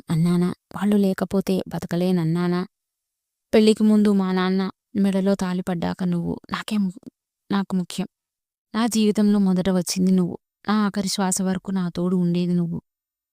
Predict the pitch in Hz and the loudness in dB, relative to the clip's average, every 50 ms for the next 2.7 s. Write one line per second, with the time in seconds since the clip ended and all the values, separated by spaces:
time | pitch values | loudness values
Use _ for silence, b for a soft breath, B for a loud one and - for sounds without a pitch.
0 | _ _ _ _ - 226 240 226 - 226 208 214 214 226 214 202 185 170 180 180 | _ _ _ _ -2 -2 -2 0 0 0 2 4 4 4 4 2 2 0 0 2
1 | 208 214 214 208 - - 208 196 196 202 - - 185 - 233 - - - 202 208 | 2 2 2 0 0 0 0 -2 -2 -2 -4 -6 -6 -4 -4 -2 0 0 0 0
2 | 190 - 202 202 196 196 196 - 185 190 196 196 190 | 0 -2 -2 -2 -2 -2 -2 -2 -2 -2 0 0 0